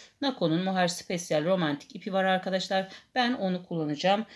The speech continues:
Tığ numaram da altı numara, bir nokta dört milim.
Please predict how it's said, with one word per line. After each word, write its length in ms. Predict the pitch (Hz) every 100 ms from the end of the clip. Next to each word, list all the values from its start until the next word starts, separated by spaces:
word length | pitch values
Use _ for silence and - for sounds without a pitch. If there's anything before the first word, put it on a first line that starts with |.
| - -
Tığ 220 | 285 262
numaram 400 | 196 156 151 143
da 100 | -
altı 400 | 190 180 180 170
numara, 500 | 185 196 196 202 180
bir 280 | 226 226 185
nokta 560 | 165 - - 180 185
dört 340 | 165 170 190 -
milim. 260 | 160 147